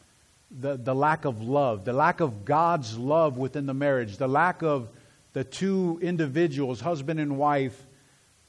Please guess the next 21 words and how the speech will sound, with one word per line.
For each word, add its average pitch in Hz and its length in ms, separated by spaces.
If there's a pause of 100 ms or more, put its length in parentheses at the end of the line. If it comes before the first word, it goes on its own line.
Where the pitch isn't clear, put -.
(320)
yielding 175 500
themselves, 120 560
giving 180 320
themselves 160 600
to 151 100
the 139 80
Spirit 147 420
of 104 160
God 120 300
and 117 160
allowing 151 480
Him 151 260 (320)
to 139 100
work 139 300
in 165 280
them 143 200
and 117 220
through 170 260
them 120 320 (1080)
through 123 260
love. 123 260